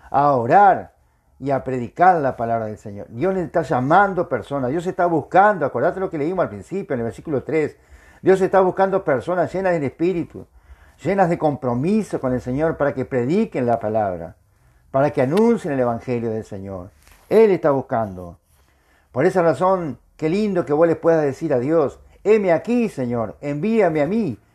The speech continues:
como dijo el profeta Isaías, ¿te acordás? Entonces quiero dejarte esa reflexión, quiero dejarte ese pensamiento, quiero dejarte esa meditación,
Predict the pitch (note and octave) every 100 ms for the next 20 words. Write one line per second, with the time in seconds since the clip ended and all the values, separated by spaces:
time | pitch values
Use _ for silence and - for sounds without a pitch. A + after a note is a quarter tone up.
0 | _ _ _ B2+ C3 D#3 F#3 E3+ D#3+ C3
1 | A2+ E3 - B2+ A#2 B2 D3 B2+ - A2+
2 | A#2 D#3+ F#3 - - _ _ _ _ _
3 | _ - A#2+ F3 E3+ F3+ F#3 E3+ D#3 F#3
4 | F3+ D3 C3+ C3 B2+ A#2 G2 A#2 G#2+ F#2+
5 | - _ _ _ _ - E3+ F3 F#3 F#3
6 | F3 D3 B2+ C3+ B2+ B2+ A#2+ D3+ D#3+ C#3
7 | G#2+ - F3+ E3+ F3+ F3 E3+ D#3+ D3 C#3+
8 | B2+ A2+ - D#3 D3+ A#2